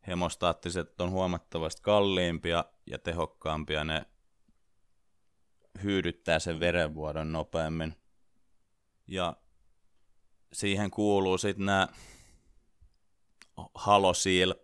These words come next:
eli ilmarinnan tiivistys, tollanen tarra, lätkä, mitä käytetään, jos tulee ampumahaava esimerkiksi rintakehää. Niitäkin saa useampi olla, ja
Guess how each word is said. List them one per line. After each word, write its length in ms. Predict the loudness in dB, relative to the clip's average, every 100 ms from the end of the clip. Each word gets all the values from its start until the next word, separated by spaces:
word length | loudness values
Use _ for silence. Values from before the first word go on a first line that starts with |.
| _ _ -6
eli 420 | -2 0 -2 -6 _ _ _ _ _ _ _ _ _ _ _ _
ilmarinnan 760 | 0 2 4 2 2 0 -2 0
tiivistys, 680 | 0 2 0 -4 -8 -10 -14 _
tollanen 420 | -4 0 0 0 0
tarra, 440 | 2 2 0 -2 -4 _ _
lätkä, 460 | -4 -4 -4 -8 -8 -12
mitä 220 | -8 -6
käytetään, 560 | -2 -2 -4 -4 -4
jos 160 | -4 -6
tulee 420 | -10 -4 -2 -4 -6 _ _ -6
ampumahaava 800 | -4 -4 -6 -4 -2 -2 -2
esimerkiksi 520 | -4 -4 -8 -8 -10 -6
rintakehää. 760 | -6 -4 -8 -8 -8 -4 -4 -6 _ _ _ _ _ _ _ _ _ _ _ _ -8
Niitäkin 500 | -4 -4 -4 -4 -4
saa 340 | 0 -2 -2 -12
useampi 640 | -14 -6 -4 -2 -4 -6
olla, 400 | -4 -2 -2 -4
ja 160 | -4